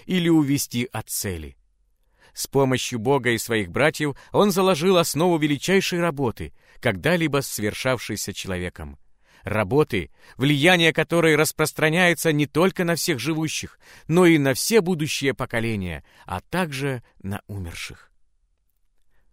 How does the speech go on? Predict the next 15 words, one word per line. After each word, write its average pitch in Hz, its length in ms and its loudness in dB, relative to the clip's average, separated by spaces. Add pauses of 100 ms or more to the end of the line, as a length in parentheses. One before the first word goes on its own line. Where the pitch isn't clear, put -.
(380)
Он 151 220 4
смело 165 400 2
и 151 80 4
мужественно 147 560 -2
выступил 143 440 -4
против 131 280 -4
ложных 113 400 -2
традиций, 156 560 -6 (180)
суеверий, 131 720 2 (160)
религий, 139 640 0 (160)
фанатизма 156 720 0 (200)
и 202 100 4
невежества 139 720 0
мира, 87 380 -6 (340)
доказав 143 720 2